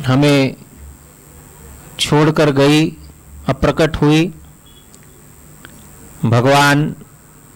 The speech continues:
निश्चित रूप से उन्हें अपने श्री चरणों में स्थान प्रदान करेंगे, और अगर वो चाहे तो वे पुनश्च आकर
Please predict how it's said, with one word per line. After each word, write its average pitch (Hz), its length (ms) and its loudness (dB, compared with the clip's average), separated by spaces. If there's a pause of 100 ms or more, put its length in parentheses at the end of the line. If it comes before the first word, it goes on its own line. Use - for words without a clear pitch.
(140)
निश्चित 131 440 0
रूप 170 160 4
से 156 160 0
उन्हें 143 240 2
अपने 139 280 0
श्री 131 180 -2
चरणों 135 340 0
में 131 340 0
स्थान - 580 -2
प्रदान 135 380 0
करेंगे, 131 440 0 (1600)
और 127 60 0
अगर 131 200 2
वो 139 180 2
चाहे 135 560 2 (800)
तो 139 60 -2
वे 131 100 2
पुनश्च 160 480 0
आकर 147 680 0